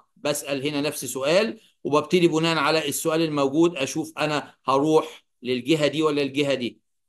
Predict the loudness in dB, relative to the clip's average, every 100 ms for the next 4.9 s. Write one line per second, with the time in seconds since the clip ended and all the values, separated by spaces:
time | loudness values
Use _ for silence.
0 | _ -8 -6 -4 -2 0 0 2 2 4
1 | 2 0 -2 -2 0 4 2 2 _ _
2 | -6 0 4 4 4 0 -8 -6 -6 -4
3 | -4 -4 -4 -4 -2 -2 -4 -8 -4 -4
4 | -2 -4 -2 -2 0 0 0 0 0